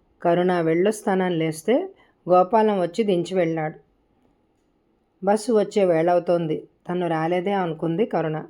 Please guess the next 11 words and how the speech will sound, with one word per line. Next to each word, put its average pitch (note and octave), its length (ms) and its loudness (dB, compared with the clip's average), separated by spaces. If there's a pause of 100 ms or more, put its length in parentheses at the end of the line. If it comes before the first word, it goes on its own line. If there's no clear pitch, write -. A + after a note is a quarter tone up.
(280)
కాంతారావు F#3+ 540 0
ఇంకా F#3 280 -2
రాకపోవడం E3+ 540 -2
చూసి. D#3+ 400 -6 (920)
అప్పుడొకరు, G3 760 0 (180)
అప్పుడొకరుగా F3 720 -2
వచ్చి D#3+ 580 -4 (140)
నిండిపోతున్నారు E3+ 800 -2
జనం E3 560 -4 (220)
బస్ D#3 180 -4
స్టాప్లో. D#3+ 460 -8